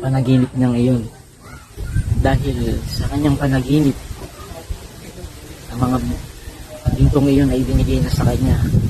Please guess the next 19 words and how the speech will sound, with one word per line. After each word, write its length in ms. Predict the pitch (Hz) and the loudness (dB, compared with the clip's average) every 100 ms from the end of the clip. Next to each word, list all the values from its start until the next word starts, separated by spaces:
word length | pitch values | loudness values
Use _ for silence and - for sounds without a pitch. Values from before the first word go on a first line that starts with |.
| - - - - - - - | 2 2 -2 2 4 4 2
Sa 160 | - - | 2 -2
kabilang 300 | - - - | 0 2 2
siya 160 | - - | 2 0
man 160 | - | 0
ay 80 | 127 | 2
nagising. 560 | 123 120 - - 135 120 110 - - - - - - - - - - | 2 2 0 -2 -4 -6 -10 -14 -14 -14 -16 -14 -14 -14 -20 -20 -20
Sa 160 | - | -16
palagay 400 | 127 143 147 147 | -8 -4 -2 -4
nyo 160 | 147 143 | -4 -4
guys, 560 | 123 107 107 - - - - - - - - - - - - - - - - - - - | -2 -4 -6 -12 -14 -16 -20 -20 -20 -20 -20 -20 -20 -20 -20 -20 -20 -20 -20 -20 -20 -4
ano 160 | 135 | -4
kaya 320 | 139 143 143 | -2 0 0
ang 560 | 127 127 120 120 117 117 113 - - - - - - - - - - - - - | 0 -4 -6 -6 -6 -8 -12 -16 -20 -20 -20 -20 -20 -20 -20 -18 -16 -16 -18 -10
magandang 400 | 127 127 131 127 | -6 -2 -2 -2
aral 400 | - 135 131 143 | 0 2 2 0
na 80 | 120 | -2
pumasok 480 | 117 117 113 - 120 | -4 -8 -8 -8 -10
sa 160 | - 113 | -12 -10
kanyang 240 | 107 107 | -10 -10